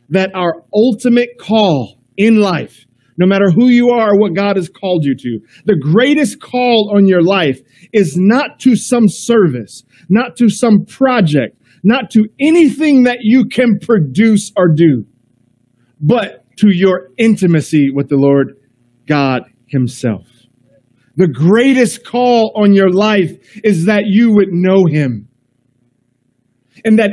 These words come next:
everything that you do would come from overflow, from time spent in relationship with him.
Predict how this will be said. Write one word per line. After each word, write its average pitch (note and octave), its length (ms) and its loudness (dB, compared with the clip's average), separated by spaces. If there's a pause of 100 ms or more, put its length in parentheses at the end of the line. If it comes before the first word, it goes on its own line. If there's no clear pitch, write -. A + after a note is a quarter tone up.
everything C4+ 640 0
that A3+ 180 -2
you G3+ 160 2
do A#3 500 2
would G3+ 240 0
come A#3 240 0
from G#3+ 320 -2 (160)
overflow, F#3+ 840 0 (260)
from G#3 200 0
time C4+ 460 0
spent A#3+ 560 -4
in G#3+ 220 0
relationship G3 960 0 (300)
with E3 360 0
him. C#3 300 -2